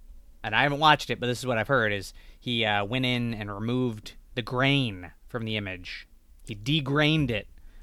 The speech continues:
because he wanted it to look as much like you were looking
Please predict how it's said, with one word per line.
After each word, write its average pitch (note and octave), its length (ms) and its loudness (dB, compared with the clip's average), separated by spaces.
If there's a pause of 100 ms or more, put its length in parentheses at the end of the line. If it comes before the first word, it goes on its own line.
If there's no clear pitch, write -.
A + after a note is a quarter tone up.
(160)
because A2+ 280 -6
he A2+ 60 -4
wanted A#2 360 0
it A2+ 180 -4
to A#2 120 -6
look A2+ 480 -4 (800)
as A2 260 2
much B2+ 340 2
like A#2+ 300 0
you A#2+ 80 -4
were A2+ 120 0
looking G#2+ 760 -2